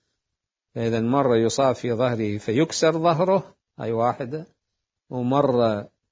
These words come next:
يصير أحدب، يصاب في ظهره من غير كسر يصير أحدب، هذا هم فيه دية كاملة.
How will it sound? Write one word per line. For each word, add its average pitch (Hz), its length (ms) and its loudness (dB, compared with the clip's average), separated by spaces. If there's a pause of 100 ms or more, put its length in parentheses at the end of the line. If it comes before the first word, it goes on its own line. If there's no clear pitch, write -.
(2000)
يصير 127 640 0
أحدب، 190 640 2 (1400)
يصاب 117 340 -4
في 113 200 -6
ظهره 139 380 -2
من 127 240 -2
غير 165 240 0
كسر 156 560 -4 (100)
يصير 120 420 -6
أحدب، 185 400 0 (600)
هذا 123 300 0
هم 117 60 -2
فيه 113 280 -4
دية 110 240 -4
كاملة. 175 640 -2